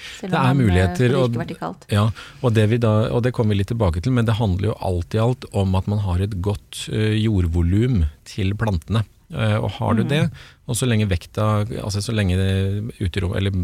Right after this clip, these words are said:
Speaker 2: terrassen eller balkongen tåler det, så, så <laughs> ikke fyll, pass, ikke fyll på mer enn det som er, eh, beregnet.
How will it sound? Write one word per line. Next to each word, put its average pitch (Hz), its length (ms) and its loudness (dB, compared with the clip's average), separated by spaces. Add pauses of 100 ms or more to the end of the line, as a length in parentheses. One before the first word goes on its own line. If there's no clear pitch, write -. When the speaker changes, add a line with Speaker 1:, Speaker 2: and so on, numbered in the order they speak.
(280)
Speaker 2:
terrassen - 380 -2
eller 92 100 0
balkongen 98 400 0
tåler 101 300 0
det, 151 180 -2
så, 104 560 -2
så 117 160 -4
<laughs> 127 320 0
ikke 120 240 0
fyll, - 160 0 (400)
pass, 139 160 -2
ikke 147 240 -4
fyll 123 180 0
på 131 160 -2
mer 107 220 4
enn 123 140 2
det 98 160 2
som 123 240 0
er, 101 220 2
eh, 110 260 2
beregnet. 107 640 0